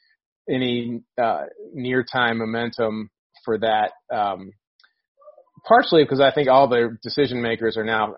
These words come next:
it's like all covid, you know, all, you know, planning, health and safety all the time. But t-, to the extent that we get back to sort of a more traditional N F L timetable, and if another season goes by where returns are like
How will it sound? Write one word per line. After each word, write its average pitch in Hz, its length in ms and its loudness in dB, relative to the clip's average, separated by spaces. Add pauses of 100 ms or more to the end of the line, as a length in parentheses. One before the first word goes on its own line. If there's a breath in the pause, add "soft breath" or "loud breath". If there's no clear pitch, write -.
it's 104 120 -10
like 107 180 -4
all 117 200 4
covid, 110 540 2 (100)
you 113 120 -6
know, 104 120 -4
all, 110 400 2 (160)
you 131 160 -6
know, 107 180 -6 (160)
planning, 117 480 -4
health 120 220 0
and 113 100 -12
safety 113 380 -2
all 110 160 0
the 104 120 -6
time. 107 380 -4
But 110 160 -2 (920 soft breath)
t-, - 80 -12 (140)
to 165 60 -2
the 160 80 4
extent 170 380 0
that 156 120 6
we 139 140 4
get 127 220 2
back 135 320 4
to 127 340 -2 (280)
sort 135 240 -2
of 113 100 -2
a 113 80 0 (180)
more 127 240 0
traditional 120 640 -4
N 117 80 -2
F 113 140 -4
L 110 100 0
timetable, 117 800 0 (320)
and 117 160 -4
if 117 80 -8
another 127 320 2
season 131 420 -2
goes 117 240 -2
by 113 380 2
where 110 540 0 (320)
returns 120 640 -4
are 110 180 2
like 107 160 -2